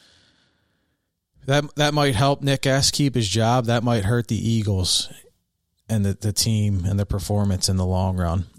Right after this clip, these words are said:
Um, the, the, the last thought I have on all this is just, like, thinking back to the Super Bowl last year.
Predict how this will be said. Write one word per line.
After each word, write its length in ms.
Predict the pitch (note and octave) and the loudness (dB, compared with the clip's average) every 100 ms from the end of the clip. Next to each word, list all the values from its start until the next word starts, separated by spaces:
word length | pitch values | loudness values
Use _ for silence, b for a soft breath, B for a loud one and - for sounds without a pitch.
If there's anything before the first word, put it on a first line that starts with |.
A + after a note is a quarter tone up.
| _ | _
Um, 560 | G#2+ G#2+ G#2 G2+ G2 F2+ - _ _ _ _ _ _ _ _ _ - | -2 0 0 0 -2 -4 -10 _ _ _ _ _ _ _ _ _ -4
the, 160 | C#3 - | -4 -2
the, 420 | A2 G#2 D#3 D#3 - | -8 -6 -4 -4 -6
the 120 | C3+ | -4
last 380 | C3 D3 E3+ - | 0 0 2 0
thought 220 | D3 C#3+ | 2 2
I 100 | C3 | 2
have 320 | A2 A2 A#2 A#2+ | 2 2 2 0
on 140 | A#2+ | 0
all 200 | B2 A#2+ | 0 0
this 380 | B2 A#2+ - - - | 0 2 2 0 0
is 180 | G#2+ | 0
just, 280 | - A2 - | 0 0 0
like, 300 | A2 F#2+ F#2 | 0 0 -2
thinking 420 | - A2 G#2 G#2+ | -4 -4 -2 -2
back 280 | G2 G2 G2+ | 0 0 -2
to 140 | - G#2 | -2 -2
the 100 | F#2 | 0
Super 300 | - G2+ G#2 | -2 -2 -2
Bowl 220 | G#2 G#2 | 0 0
last 340 | G#2 G#2 - | 0 0 -2
year. 280 | A2 G#2+ G#2 | -2 -2 -2